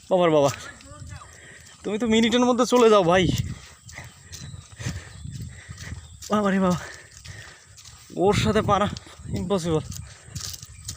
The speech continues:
এই যে কোথায় চলে গেছে। তো, প্রচণ্ড জঙ্গল,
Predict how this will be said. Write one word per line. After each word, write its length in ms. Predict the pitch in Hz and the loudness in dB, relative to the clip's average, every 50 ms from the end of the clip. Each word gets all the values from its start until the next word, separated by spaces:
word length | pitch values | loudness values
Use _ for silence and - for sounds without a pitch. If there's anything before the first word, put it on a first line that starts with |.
| - - - - - - | -14 -16 -18 -18 -20 -12
এই 80 | - 160 | -6 -6
যে 80 | 160 147 | -6 -4
কোথায় 300 | - 165 143 170 180 165 | -4 -4 -4 -2 -4 -2
চলে 220 | - 151 147 131 | 0 0 0 0
গেছে। 240 | 90 - - - - - - - - - - - - - - - - - - - - - - - - - - - - - - - - - - - - - - - - - - - - - - - - - - - - - - - - - - - - - - - - - - - - - | -2 -4 -8 -12 -14 -16 -16 -14 -14 -14 -14 -14 -18 -20 -20 -18 -16 -14 -14 -14 -16 -18 -20 -20 -20 -20 -16 -14 -12 -12 -12 -12 -14 -16 -18 -20 -20 -14 -12 -12 -12 -12 -16 -20 -20 -20 -20 -20 -20 -20 -18 -16 -18 -16 -18 -18 -20 -20 -20 -20 -18 -16 -14 -14 -14 -14 -16 -18 -16 -8
তো, 160 | - 202 208 156 - - - - - - - - - - | -4 -4 -2 -4 -4 -8 -12 -16 -16 -16 -14 -12 -8 -8
প্রচণ্ড 340 | 160 151 160 180 165 160 | -6 -2 -2 0 0 0
জঙ্গল, 400 | 165 135 131 123 127 135 156 185 | 0 -2 -2 -4 -4 -6 -6 -8